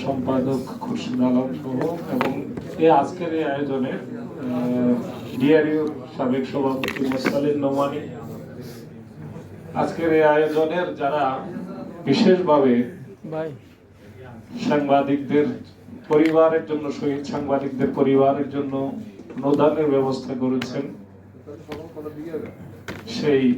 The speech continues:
Speaker 1: যুক্তরাষ্ট্র থেকে আগত বন্ধুরা, আসসালামু আলাইকুম। আমি প্রথমে এই বৈষম্য বিরোধী আন্দোলনের সময়ে যে সাংবাদিকদের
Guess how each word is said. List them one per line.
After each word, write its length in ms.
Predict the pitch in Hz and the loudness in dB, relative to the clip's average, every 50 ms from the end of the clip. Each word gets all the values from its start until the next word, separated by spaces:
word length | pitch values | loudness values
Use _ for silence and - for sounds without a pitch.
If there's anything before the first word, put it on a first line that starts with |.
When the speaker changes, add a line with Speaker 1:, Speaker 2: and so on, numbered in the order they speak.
| - - | 2 -2
Speaker 1:
যুক্তরাষ্ট্র 580 | 131 131 - - 135 131 139 139 - - - - - - | -2 -2 -2 0 0 2 2 2 0 0 -2 -2 0 0
থেকে 180 | 135 139 139 135 127 127 | 0 0 0 2 2 4
আগত 240 | 123 120 123 120 - - 139 151 - 120 | 4 4 4 4 2 0 0 0 2 2
বন্ধুরা, 400 | 123 123 120 120 120 117 113 113 110 - - - - - - - - - - - 160 | 2 2 4 4 2 2 2 -2 -4 -6 -10 -16 -18 -18 -18 -18 -18 -16 -8 -6 -6
আসসালামু 380 | 135 127 - 143 147 147 143 135 131 | -4 -4 0 0 2 4 4 4 4
আলাইকুম। 360 | 127 127 127 120 - 123 117 110 - - - - - - - - - - - 185 185 - - - - - - - - - - - - - - - - - - - - - - 160 | 4 2 2 0 -2 -4 -4 -4 -8 -10 -16 -18 -20 -20 -20 -20 -18 -16 -12 -10 -10 -10 -10 -14 -16 -18 -18 -18 -18 -18 -12 -8 -8 -8 -8 -8 -10 -14 -16 -18 -18 -6 0 2
আমি 140 | 160 165 170 - 175 | 4 4 4 4 4
প্রথমে 380 | 170 175 - - 190 196 190 190 180 170 170 170 170 - - - - - 139 127 - - - - - - - - 156 160 | 4 4 4 2 2 2 2 2 2 2 0 0 -2 -4 -8 -12 -12 -12 -14 -14 -16 -16 -18 -20 -20 -20 -14 -10 -8 -6
এই 120 | 160 156 151 151 - - | -6 -4 -6 -6 -2 2
বৈষম্য 360 | 135 151 151 - 185 - 180 180 180 170 | 2 2 2 2 0 0 0 0 0 2
বিরোধী 260 | 170 165 160 160 160 160 151 147 | 2 2 2 4 4 4 4 4
আন্দোলনের 600 | 151 147 151 151 147 151 151 151 151 151 151 - 123 - | 2 2 2 4 6 6 6 6 4 2 0 0 -2 -2
সময়ে 420 | 143 147 147 147 151 147 139 127 127 135 151 156 135 | -2 -2 0 2 2 2 2 0 -2 -4 -6 -8 -8
যে 80 | 127 131 120 - | -8 -8 -6 -6
সাংবাদিকদের 760 | 135 139 135 127 135 135 127 131 135 127 123 123 135 139 139 | -6 -4 -4 -2 -2 -2 0 0 -2 -2 -2 0 0 0 0